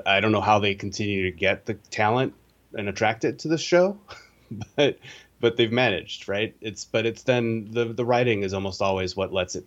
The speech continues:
what, what lets it down. And, and this, this episode was directed by Aisha Tyler, and, um, she took over their ins-, their Instagram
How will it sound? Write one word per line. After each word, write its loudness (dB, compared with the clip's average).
what, -4
what -6
lets 0
it -12
down. -2
And, -6
and 4
this, 4
this 2
episode 4
was 0
directed 2
by 4
Aisha 0
Tyler, 0
and, -4
um, -4
she -8
took 0
over 4
their 2
ins-, -2
their -2
Instagram -2